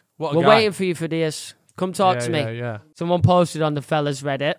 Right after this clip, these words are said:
Speaker 2: which
Speaker 1: Oh,
Speaker 2: we do go
Speaker 1: yes.
Speaker 2: through, by the way. So if you wanna
Speaker 1: Yes, check out our Reddit, by the way. We
Speaker 2: This
Speaker 1: might actually be able to leave a link in the desc-, uh, in description on Spotify. So if you're actually, uh, watching this on Spotify, because that's the only place you can watch it,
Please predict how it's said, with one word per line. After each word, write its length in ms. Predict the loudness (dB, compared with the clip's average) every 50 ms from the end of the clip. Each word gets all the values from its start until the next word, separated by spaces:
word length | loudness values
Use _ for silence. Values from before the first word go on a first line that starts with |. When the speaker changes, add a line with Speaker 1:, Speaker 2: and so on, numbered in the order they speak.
| _ _ _ _
Speaker 2:
which 140 | -4 0 2
Speaker 1:
Oh, 180 | 4 6 6 6
Speaker 2:
we 80 | 6 4
do 80 | 4 4
go 140 | 4 4
Speaker 1:
yes. 120 | 4 4 2
Speaker 2:
through, 140 | 0 -2 0
by 160 | 0 -2 -2
the 80 | -2 -2
way. 140 | -4 -4 -6
So 140 | -8 -10
if 40 | -10
you 100 | -8 -6
wanna 180 | -4 0 2 4
Speaker 1:
Yes, 340 | 4 4 4 2 -2 -6 -2
check 220 | 0 0 2 4
out 140 | 4 6 8
our 120 | 8 6 6
Reddit, 280 | 6 6 4 4 4 4
by 120 | 4 4
the 80 | 4 4
way. 280 | 4 4 4 2 0 -4 -2
We 140 | 2 4 6
Speaker 2:
This 60 | 6
Speaker 1:
might 140 | 6 4 4
actually 160 | 2 0 0 0
be 120 | 2 2
able 140 | 2 2 2
to 60 | 0
leave 200 | 0 0 2 4
a 160 | 4 4 4 4
link 260 | 2 0 -2 -2 -4
in 80 | -4
the 80 | -2 -2
desc-, 260 | -2 -2 -4 -4 -6 -4
uh, 180 | -4 -4 -2 -2
in 80 | -4 -4
description 420 | -4 -4 -4 -4 -4 -4 -4 -4 -2
on 200 | 0 0 0 0
Spotify. 680 | -2 -2 2 2 2 2 2 0 2 2 2 2 0 -4 -10 _ -20 -20 -18 -6
So 120 | -2 -2
if 120 | 0 2 2
you're 100 | 0 0
actually, 380 | 0 -2 -4 -2 -2 -2 -2
uh, 140 | -4 -6 -8 -6 -6 -2 2
watching 280 | 4 4 4 4 0 -4
this 160 | -4 -4 -4
on 100 | -4 -4
Spotify, 420 | -4 -2 -4 -2 -2 -2 -2 -2 -2
because 240 | -4 -6 -6 -6
that's 300 | -6 -6 -8 -8 -14 -18 -12 -10
the 100 | -8 -8
only 160 | -8 -8 -12
place 400 | -14 _ _ _ -10 -10 -10 -10
you 60 | -10
can 180 | -10 -8 -8 -8
watch 220 | -10 -12 -10 -10
it, 160 | -10 -10 -10